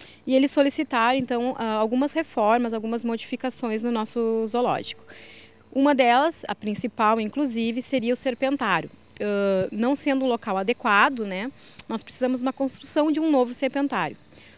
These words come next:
Porém, nós tínhamos um projeto já de dois mil e dez, ah, que o custo seria muito elevado, ah, em torno de, na casa de cem, cento e cinquenta mil reais. Ah,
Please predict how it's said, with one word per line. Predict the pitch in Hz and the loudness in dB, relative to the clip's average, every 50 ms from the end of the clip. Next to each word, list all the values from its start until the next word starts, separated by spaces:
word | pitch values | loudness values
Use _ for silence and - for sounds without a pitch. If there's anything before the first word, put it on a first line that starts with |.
| - _ - | -20 _ -2
Porém, | - 294 320 294 294 311 | 2 2 4 4 4 2
nós | 330 330 311 - | 2 2 0 -2
tínhamos | - - 285 285 277 262 | -2 0 0 0 2 0
um | 262 | 0
projeto | 247 254 226 214 226 220 226 196 214 247 - - 233 | 0 0 0 0 0 2 2 2 2 2 -2 -4 -8
já | 214 190 214 190 196 202 214 214 - - | -6 -2 0 0 0 0 0 -4 -8 -14
de | 196 185 202 | -10 -10 -6
dois | 175 196 190 190 190 | -4 -4 -4 -4 -4
mil | 185 180 | -6 -6
e | |
dez, | 175 160 175 175 185 214 233 - - - - - - - _ - | -4 -2 0 0 0 -2 -2 -4 -10 -12 -14 -20 -20 -18 _ -4
ah, | 226 233 233 240 226 - | -2 0 0 0 0 -2
que | - 262 | -4 -4
o | 262 | -4
custo | 247 _ - 277 302 - | -4 _ -4 -4 -4 -4
seria | - - 311 277 277 277 | -2 -4 -2 -2 0 0
muito | 269 269 277 269 294 | 0 -2 -2 -2 -2
elevado, | 285 285 285 247 254 226 208 190 - - - _ _ _ _ _ - - _ _ - | -2 -2 -2 0 0 0 0 0 -2 -6 -20 _ _ _ _ _ -20 -20 _ _ -8
ah, | 214 214 220 220 220 220 214 214 - _ - | -4 -2 0 2 2 0 0 -2 -4 _ -6
em | 233 247 | -4 -4
torno | 247 - 277 285 285 277 277 240 | 0 2 2 4 4 2 0 -2
de, | 214 233 233 233 226 208 | -2 -4 -2 -2 -2 -2
na | 220 220 | -4 -4
casa | 208 - 240 240 240 | -2 0 0 0 0
de | 226 214 220 | -2 -4 -6
cem, | - - 262 240 240 240 | -2 0 0 2 0 0
cento | 233 - 247 226 | -2 -4 -6 -4
e | - | -4
cinquenta | - 247 220 240 226 220 233 | -6 -6 -4 -4 -4 -4 -4
mil | 226 214 220 | -4 -4 -4
reais. | 226 240 196 165 139 - - - - - - - - - - - - _ _ _ - | -4 -4 -4 -4 -6 -8 -12 -16 -16 -20 -20 -20 -20 -20 -20 -20 -20 _ _ _ -4
Ah, | 214 220 226 220 220 214 214 | -2 0 0 0 0 0 -2